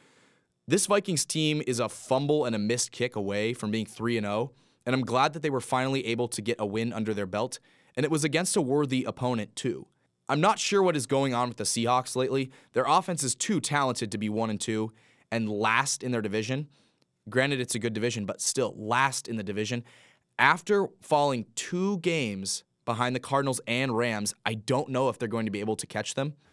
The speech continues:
Those two teams are too good to let them have a two-game advantage on you. Tyler Lockett went out with an injury, but he returned, which is a huge sigh of relief for Seahawks fans. This team is good enough to make a playoff push,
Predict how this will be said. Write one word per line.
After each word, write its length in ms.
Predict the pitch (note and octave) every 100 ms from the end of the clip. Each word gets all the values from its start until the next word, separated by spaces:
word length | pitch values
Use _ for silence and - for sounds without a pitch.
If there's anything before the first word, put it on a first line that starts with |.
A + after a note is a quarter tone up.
| -
Those 180 | D3+ E3
two 120 | F#3+
teams 240 | F#3+ F3+
are 60 | C3
too 260 | - F3+
good 260 | B2+ D3 C#3
to 80 | A#2+
let 200 | A#2+ C3+
them 100 | A#2
have 140 | A2+
a 60 | G#2+
two-game 460 | - D3 C3 B2 A#2+
advantage 440 | F#2+ G#2 A2+ A#2
on 160 | C3+ C#3+
you. 200 | D3 D3 _ _ _ _ _ -
Tyler 300 | D#3+ G#3+ F#3+
Lockett 320 | D3+ D#3+ C#3
went 180 | C#3 B2
out 260 | B2+ -
with 120 | A#2+
an 80 | A2+
injury, 400 | A2+ A#2 A2+ A2+
but 120 | G#2+
he 80 | A#2
returned, 440 | A#2 - C3+ B2+ B2
which 140 | G#2+
is 80 | G#2
a 40 |
huge 640 | G2+ - - E3+ E3 C3+
sigh 200 | - B2
of 80 | A2
relief 300 | G#2+ G#2 G#2
for 120 | -
Seahawks 440 | F#2 G#2+ G#2 G2 -
fans. 360 | G#2 G2+ G2 - _ _ _ _ _ _ _ _ -
This 200 | F3+ -
team 240 | A3+ A3+
is 100 | E3
good 220 | A#2+ D3
enough 220 | E3 D3 -
to 80 |
make 180 | B2+ B2+
a 60 | A#2+
playoff 400 | - A#2+ A2 F#2+ -
push, 300 | E2+ -